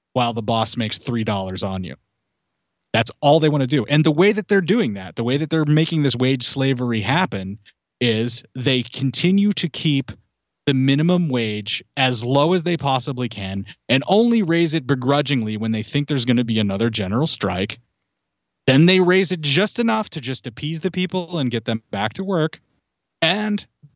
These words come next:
the way that they found to tie this is, well, you already don't have enough money and you can't afford to stay healthy and stay alive.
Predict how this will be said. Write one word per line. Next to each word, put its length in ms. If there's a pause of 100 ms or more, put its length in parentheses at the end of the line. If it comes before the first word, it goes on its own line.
(120)
the 80
way 200
that 140
they 120
found 500
to 160
tie 340
this 240
is, 240 (280)
well, 100
you 160
already 300
don't 200
have 160
enough 220
money 300 (260)
and 120
you 120
can't 260
afford 300
to 80
stay 240
healthy 320
and 100
stay 220
alive. 480